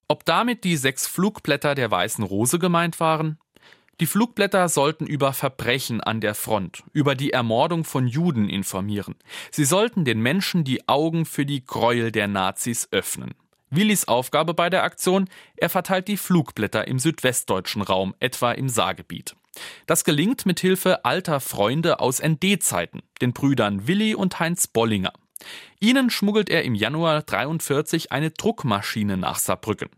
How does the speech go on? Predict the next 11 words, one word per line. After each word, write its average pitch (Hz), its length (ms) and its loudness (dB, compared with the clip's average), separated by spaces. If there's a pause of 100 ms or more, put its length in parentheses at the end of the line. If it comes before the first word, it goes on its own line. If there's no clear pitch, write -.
(440)
Damit 131 360 -2
fertigen 156 520 -2
sie 139 180 -4
zweihundert 131 600 -2
Flugblätter 120 720 0
an, 202 280 -2
die 180 120 -4
gezielt 208 540 -2
per 123 160 0
Post - 460 -4
an 156 100 0